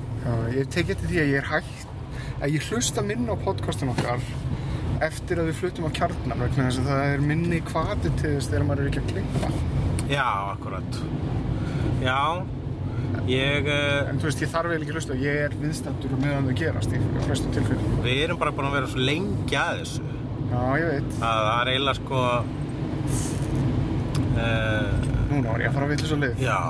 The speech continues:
Speaker 2: þú fórst núna í umferðarteppu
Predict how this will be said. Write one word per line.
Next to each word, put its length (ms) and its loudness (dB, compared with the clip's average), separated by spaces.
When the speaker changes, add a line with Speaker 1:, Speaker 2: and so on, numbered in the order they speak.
Speaker 2:
þú 160 -4
fórst 300 0
núna 240 0
í 140 2
umferðarteppu 960 -2